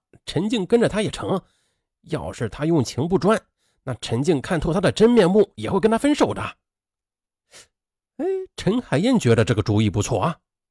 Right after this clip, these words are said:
可是谁去试探严卓呢？他和朋友都犯了难，因为这个忙呀，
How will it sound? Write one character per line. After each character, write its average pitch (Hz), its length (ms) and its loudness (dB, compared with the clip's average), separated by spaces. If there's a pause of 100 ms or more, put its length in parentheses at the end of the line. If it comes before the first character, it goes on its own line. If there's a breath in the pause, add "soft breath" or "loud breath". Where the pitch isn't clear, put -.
(600)
可 - 160 -6
是 240 420 0 (800 soft breath)
谁 139 420 -2
去 240 320 0
试 247 400 0
探 117 320 -2
严 101 260 2
卓 95 240 -2
呢？ 104 120 -6 (920)
他 233 100 -6
和 233 160 -4
朋 127 380 -2
友 107 120 0
都 101 120 0
犯 107 200 -4
了 95 120 -4
难， 87 260 -8 (920 soft breath)
因 233 160 0
为 226 120 0
这 240 280 -4
个 117 160 -2
忙 85 400 -6
呀， 80 200 -10